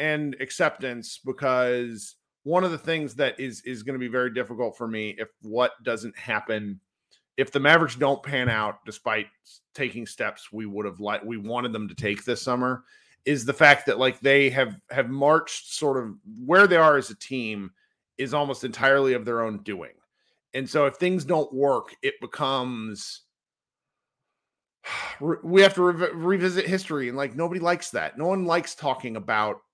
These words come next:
how you got here because it's not fun to revisit failures. And I just, I don't know, like, the Josh of it all, it shouldn't really matter because he's a nine point per game scorer who is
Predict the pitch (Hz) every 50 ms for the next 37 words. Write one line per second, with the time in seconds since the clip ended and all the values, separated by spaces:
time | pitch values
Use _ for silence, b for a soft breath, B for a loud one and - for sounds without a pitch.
0 | _ _ - - 117 127 123 117 113 104 110 107 104 104 - - 123 113 101 92
1 | 90 85 110 - 143 131 131 139 - - 165 165 - - - 160 165 160 143 123
2 | 123 123 120 117 131 113 113 104 - - 123 120 123 123 120 110 101 101 92 104
3 | 90 107 120 127 120 123 113 - - - 151 160 156 139 117 104 98 107 120 117
4 | - - 147 127 147 175 185 196 185 - 190 170 147 143 143 139 143 143 143 139
5 | 135 113 123 - - 170 160 160 117 117 127 131 135 127 117 110 110 117 120 123
6 | 123 123 113 113 104 120 113 101 113 104 95 104 104 107 117 120 120 107 - 117
7 | 117 104 - - 107 110 110 104 101 101 - - 104 110 107 107 104 104 101 101
8 | 101 101 101 101 101 98 101 101 98 95 92 _ _ _ _ _ _ _ _ _
9 | - 120 127 123 120 120 113 -